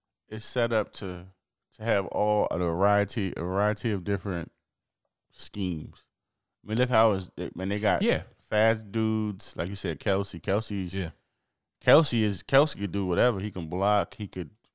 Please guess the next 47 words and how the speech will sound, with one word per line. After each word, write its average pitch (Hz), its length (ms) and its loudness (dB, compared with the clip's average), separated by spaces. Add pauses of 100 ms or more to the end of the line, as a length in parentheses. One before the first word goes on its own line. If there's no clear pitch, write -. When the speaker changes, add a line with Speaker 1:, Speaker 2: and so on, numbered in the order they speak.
(160)
Speaker 1:
run 98 280 -2
routes. 101 440 2
He 104 80 -6
can 82 200 -10
do 92 220 -2
it. - 80 -6
Speaker 2:
'Cause 104 140 -2
if 107 80 0
you 147 120 2
turn, 135 280 4
if 107 160 -2
you 156 140 -2
turn 127 320 0
your 110 120 4
back 95 380 0
to 95 100 -4
run 98 280 0
with 90 100 -6
those 92 300 -4
receivers, 85 560 -6 (340)
Kelce 120 300 -2
gonna 71 160 -8
kill 90 220 -6
you. - 140 -12 (520)
Speaker 1:
Yeah. 92 300 -4 (380)
Speaker 2:
Kelce 120 240 -6
gonna 110 120 -4
kill 123 160 -4
you. - 80 -8 (280)
Speaker 1:
Every 107 220 0
Speaker 2:
And, 104 100 4
Speaker 1:
time. 104 140 2
Speaker 2:
and 98 120 2
then 127 200 2
if 95 220 -4
you, 123 160 -2 (140)
if 90 200 -8
you 123 160 -2
look 117 340 0
at 117 200 -4
Kelce, 110 480 -4 (600)
they 120 120 -4
gonna 98 180 -4
run 98 160 0
right 104 160 2
past - 320 -4
you. - 140 -12